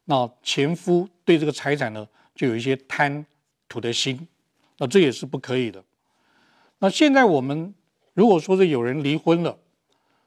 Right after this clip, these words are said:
他要希望再重新的复合，那么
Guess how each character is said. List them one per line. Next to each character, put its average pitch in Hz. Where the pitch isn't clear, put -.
他 220
要 208
希 175
望 170
再 165
重 180
新 202
的 190
复 175
合， 127
那 170
么 143